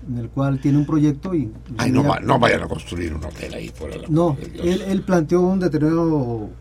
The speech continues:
Speaker 1: tipo de cabañas
Speaker 2: No,
Speaker 1: desmontables.
Speaker 2: no, se chingó, va, va, va a acabar como Huatulco, cabrón, así empieza todo.
Speaker 1: Sí, bueno, lo que pasa
Speaker 2: Sí.
Speaker 1: es que, pues, se, se confluye gente de, de diversas, de diversos pensamientos, ¿no? Porque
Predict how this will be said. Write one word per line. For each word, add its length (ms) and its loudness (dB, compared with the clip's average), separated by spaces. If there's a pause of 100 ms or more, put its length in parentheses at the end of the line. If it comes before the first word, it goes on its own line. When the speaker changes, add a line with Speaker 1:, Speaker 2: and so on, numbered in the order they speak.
(200)
Speaker 1:
tipo 260 2
de 100 4
cabañas 720 0 (500)
Speaker 2:
No, 120 -10
Speaker 1:
desmontables. 1040 2
Speaker 2:
no, 80 -14
se 160 -8
chingó, 400 -6
va, 160 -4
va, 160 -4
va 120 -4
a 20 -2
acabar 340 -6
como 220 -8
Huatulco, 640 -12
cabrón, 320 -10
así 160 -6
empieza 360 -10
todo. 220 -14 (340)
Speaker 1:
Sí, 280 2 (180)
bueno, 300 0 (240)
lo 100 -2
que 60 -8
pasa 160 -2
Speaker 2:
Sí. 20 -6
Speaker 1:
es 60 -8
que, 100 0
pues, 200 -10
se, 280 -6
se 160 -8
confluye 460 -2
gente 340 0
de, 240 -2
de 220 -8
diversas, 840 -6 (280)
de 160 -8
diversos 280 -10
pensamientos, 600 0
¿no? 100 2
Porque 280 -6